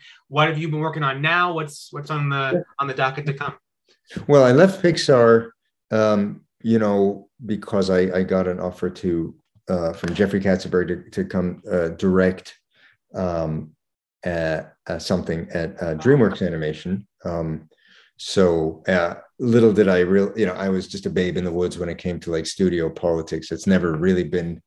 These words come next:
Speaker 2: you know, I've always been focused on the creative end of things, and I never, you know, luckily I have, I have an agent,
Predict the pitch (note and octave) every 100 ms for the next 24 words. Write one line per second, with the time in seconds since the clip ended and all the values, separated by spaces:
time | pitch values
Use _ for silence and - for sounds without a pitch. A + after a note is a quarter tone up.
0 | _ _ _ _ - G2+ G2 G2+ G2+ G2
1 | G#2 G2+ G#2+ F#2+ F#2+ G2+ G2+ G#2 G#2 A2
2 | G#2 G#2 F#2 F#2+ G2+ G2 G2 G2 _ _
3 | _ - - _ - A2 F#2 F2 G2+ B2
4 | B2 A2 G2+ - - F#2+ G2 G2+ F#2+ G2